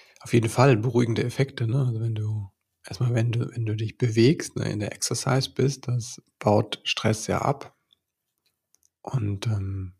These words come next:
gleichzeitig, je mehr der Körper ja, ähm, so, ähm, je mehr Muskeln der hat, je mehr trainiert er der ist, desto mehr kann er eigentlich auch halten auf eine Weise, ne? So, mm.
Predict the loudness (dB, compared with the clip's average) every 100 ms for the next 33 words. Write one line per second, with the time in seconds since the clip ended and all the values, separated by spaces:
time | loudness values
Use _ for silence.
0 | -20 -4 0 0 0 -2 0 -2 -4 -12
1 | _ -20 -20 -20 -20 -20 _ -4 0 4
2 | 6 6 6 2 4 2 4 2 0 -2
3 | -4 -8 -14 -20 _ _ -20 _ -16 -8
4 | -4 -4 -4 -6 -8 -12 _ _ _ _
5 | _ _ _ _ -18 -8 -4 -2 2 0
6 | 0 0 0 -2 -4 -6 -6 -4 -2 -2
7 | -2 -4 -4 -6 -10 -12 -8 -6 -6 -10
8 | -20 -20 -20 -20 -20 _ -2 2 2 0
9 | 0 0 0 -2 -6 -8 -6 -6 0 2
10 | 2 2 -6 -4 -4 -2 -2 -2 0 2
11 | 0 -2 -6 -8 _ _ _ _ -20 _
12 | -10 -8 -10